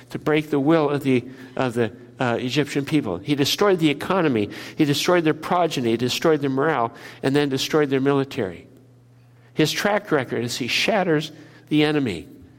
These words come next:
And God does it just by speaking the word. Speaking the word.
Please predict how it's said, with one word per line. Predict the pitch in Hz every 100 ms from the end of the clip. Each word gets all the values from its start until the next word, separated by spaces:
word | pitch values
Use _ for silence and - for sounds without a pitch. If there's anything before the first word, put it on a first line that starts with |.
| - - - - -
And | 139 131 - -
God | 180 269 240
does | 202 196
it | 175
just | 208 -
by | 170
speaking | 160 - - 226 226 170 143
the | 139
word. | 151 214 110 - - - - - -
Speaking | - - 190 180 147
the | 147
word. | 165 104